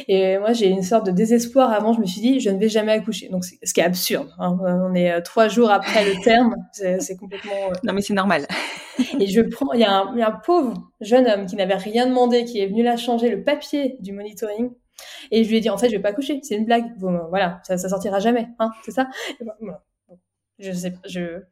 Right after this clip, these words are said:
Speaker 1: c'était, ça devenait très, très difficile. Et, euh, et juste après cet épisode où le pauvre m'a dit, « Si, si, mais ça va aller, hein, ça va bien se passer. »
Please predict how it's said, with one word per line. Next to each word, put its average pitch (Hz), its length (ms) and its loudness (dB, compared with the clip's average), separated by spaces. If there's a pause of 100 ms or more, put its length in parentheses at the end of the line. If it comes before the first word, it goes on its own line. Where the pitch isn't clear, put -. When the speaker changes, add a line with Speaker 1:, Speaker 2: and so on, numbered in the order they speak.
(140)
Speaker 1:
c'était, 214 280 -4
ça 208 100 2
devenait 220 240 2
très, 294 200 2
très 285 160 4
difficile. 247 480 2 (440)
Et, 214 180 8
euh, 202 200 4 (100)
et 226 80 -4
juste 240 320 0
après 247 360 2
cet 247 160 -8
épisode 226 440 -4
où 190 80 -8
le 190 120 -4
pauvre 208 240 -8
m'a 196 120 -4
dit, « 208 180 -8
Si, 349 160 -8
si, - 140 -14 (160)
mais 226 320 0
ça 233 140 -4
va 240 160 -2
aller, 262 120 -2 (220)
hein, 339 100 -4 (140)
ça 247 120 -6
va 214 120 -2
bien 240 120 2
se 269 80 -4
passer. » 269 380 0